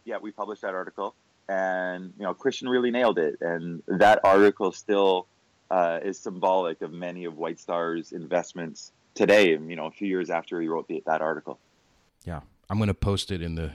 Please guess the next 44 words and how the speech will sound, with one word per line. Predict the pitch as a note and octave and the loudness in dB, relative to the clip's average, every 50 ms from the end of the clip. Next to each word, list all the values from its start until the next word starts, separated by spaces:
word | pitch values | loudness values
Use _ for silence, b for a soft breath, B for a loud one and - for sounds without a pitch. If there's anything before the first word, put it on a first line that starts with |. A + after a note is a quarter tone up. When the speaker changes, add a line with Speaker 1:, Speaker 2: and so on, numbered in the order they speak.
| - | -10
Speaker 2:
show | - - - F#2 F2 | -8 -4 -2 -2 0
notes | E2 E2 D#2+ D2+ - | 0 -2 -4 -4 -6
so | - - C#2+ | -6 -8 -6
people | - F2+ E2+ - E2 | -6 -8 -6 -8 -8
can | - - D#2 D#2 | -8 -8 -8 -8
read | D#2+ E2 D#2+ C#2+ | -6 -6 -6 -6
that. | D2 D2 C2+ B1 - - | -8 -8 -8 -10 -12 -16
It's, | - - - - - - - | -18 -18 -16 -14 -12 -10 -10
it's, | F2 E2 - - - - E2+ | -10 -10 -8 -8 -8 -6 -6
uh, | D#2 D2 C#2+ D2+ - _ b b b b b b b b b b b b _ _ _ | -6 -6 -8 -10 -12 _ b b b b b b b b b b b b _ _ _
basically | E2+ E2+ E2 - F2+ - E2+ D#2+ D#2 | -4 -4 -4 -4 -6 -6 -6 -6 -6
about, | D2 D#2+ D2 C#2+ D2 - _ _ _ _ _ _ _ _ _ _ - | -6 -6 -6 -6 -8 -10 _ _ _ _ _ _ _ _ _ _ -12
you | D#2 | -10
know, | D2+ C2+ C#2+ - _ _ _ _ _ _ - | -10 -10 -12 -14 _ _ _ _ _ _ -6
the | F2 | -6
world | F2 E2+ F#2+ G#2 G#2 G#2 G2 G2 F2 D#2 - - - | -4 -2 0 0 2 2 2 0 -2 -4 -10 -16 -12
that | - F2 D2+ | -12 -10 -8
we | F2+ F2 | -8 -6
were | E2+ E2 - | -6 -6 -6
entering | F2 F#2+ F#2+ - - F2 E2 D#2+ | -6 -6 -6 -6 -6 -6 -6 -6
into | D#2+ D#2+ - - E2+ D#2+ D#2 D#2 D#2+ E2 - _ _ _ _ _ _ _ _ _ - | -8 -10 -10 -10 -10 -10 -10 -10 -12 -14 -18 _ _ _ _ _ _ _ _ _ -12
with, | D2+ D#2 - - - - - _ _ _ _ _ _ - | -12 -12 -12 -14 -18 -20 -20 _ _ _ _ _ _ -18
uh, | B1+ A1+ - - _ _ _ _ _ _ _ - | -18 -18 -18 -20 _ _ _ _ _ _ _ -6
all | F#2 F#2+ F#2 | -4 -4 -2
these | F#2 F2+ F2 | -2 -2 -2
A | F2+ F2+ F2+ | -4 -4 -4
P | - F2+ F2+ | -4 -4 -4
Is | F2 E2+ E2+ E2 D#2 E2 | -4 -2 -4 -4 -4 -6
and | D#2+ - | -6 -4
sensors | - - F#2+ F2+ - - - E2+ E2 D#2+ D#2 D2+ D2 D#2 | -4 -4 -4 -4 -6 -6 -6 -6 -6 -6 -6 -6 -6 -6
and | D#2+ D#2 D2+ D2+ E2 _ _ _ | -6 -8 -8 -10 -14 _ _ _
data | - F#2+ F#2 F2 F2 E2 | -4 -2 -2 -2 -4 -6
from | - F2+ E2+ | -6 -8 -8
our | E2 | -8
mobile | E2 E2+ F2+ F2 E2 E2+ | -6 -6 -6 -4 -4 -6
phones | D#2 - F2 E2 E2 E2 D#2+ F2 | -6 -6 -6 -6 -6 -8 -8 -10
and | D#2+ E2 | -8 -6
what | E2+ F2+ E2+ - | -6 -6 -6 -6
that's | - F2 E2 - | -6 -8 -6 -6
going | - F2 F2 E2+ D#2+ | -6 -4 -4 -4 -6
to | - | -6
lead | D#2 D#2+ E2 E2+ E2+ E2+ - | -8 -6 -6 -6 -6 -8 -6
to | - E2+ D#2+ D2+ D2 | -6 -6 -6 -6 -6
in, | D2 D2 D2 C#2+ C#2+ | -6 -8 -8 -10 -12